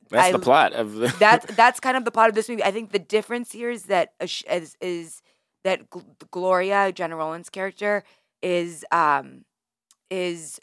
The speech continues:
Speaker 2: just, like, a regular woman who happens to be married to the mob. And so the difference here is that obviously Taraji's a hired hit person.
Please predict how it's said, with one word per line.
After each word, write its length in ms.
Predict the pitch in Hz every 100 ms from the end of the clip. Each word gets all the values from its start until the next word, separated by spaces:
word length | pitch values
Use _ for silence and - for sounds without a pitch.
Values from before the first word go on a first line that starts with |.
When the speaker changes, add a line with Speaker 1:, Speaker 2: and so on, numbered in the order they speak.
| 190
Speaker 2:
just, 280 | 175 165 180
like, 140 | 170
a 40 |
regular 420 | 160 160 160 156 147
woman 480 | 143 135 170 208
who 160 | 208 180
happens 400 | 165 147 156 160
to 80 | -
be 100 | 151
married 300 | 139 139 147
to 80 | 156
the 60 | 165
mob. 300 | 160 160 160
And 100 | 143
so 60 |
the 120 | 151 151
difference 380 | 151 143 139
here 120 | 147 156
is 120 | 147
that 120 | 139
obviously 360 | 120 143 147 147
Taraji's 440 | - 143 143 143
a 60 | -
hired 280 | 135 139 127
hit 160 | 123
person. 360 | - 165 - 220